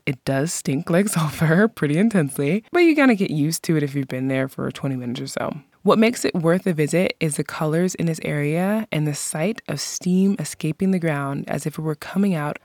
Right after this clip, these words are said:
of a hissing chimney. The whole area looks like an alien planet, and it is absolutely fascinating. I have some videos of the place on my Instagram account if you wanna check it out.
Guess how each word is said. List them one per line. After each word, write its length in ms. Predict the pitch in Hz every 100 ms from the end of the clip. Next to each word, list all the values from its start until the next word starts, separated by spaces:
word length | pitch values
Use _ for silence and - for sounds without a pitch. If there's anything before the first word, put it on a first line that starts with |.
| -
of 80 | 156
a 60 |
hissing 580 | 143 - 190 190 175 170
chimney. 480 | - 180 160 170 156 -
The 100 | 175
whole 200 | 214 262
area 480 | 160 165 170 143 143 -
looks 340 | 151 160 -
like 140 | 165
an 80 | 165
alien 400 | 143 139 139 135
planet, 500 | 135 - 135 120 127 -
and 160 | 147 151
it 140 | 139
is 140 | 139 - _
absolutely 1040 | 147 147 - - 180 160 143 - 139 139 135
fascinating. 840 | - 143 131 - 131 - - 156 - _ _ _ _ -
I 60 | 160
have 180 | 190
some 240 | 208 196 151
videos 400 | 160 175 160 151
of 240 | 160 147
the 80 | 143
place 340 | - 139 135 -
on 180 | 143 151
my 120 | 143
Instagram 440 | 139 - 190 190
account 420 | 196 196 196 - - _ _ _ -
if 180 | 160 170
you 80 | 156
wanna 220 | 143 139
check 200 | 135 131
it 60 |
out. 300 | 131 120 -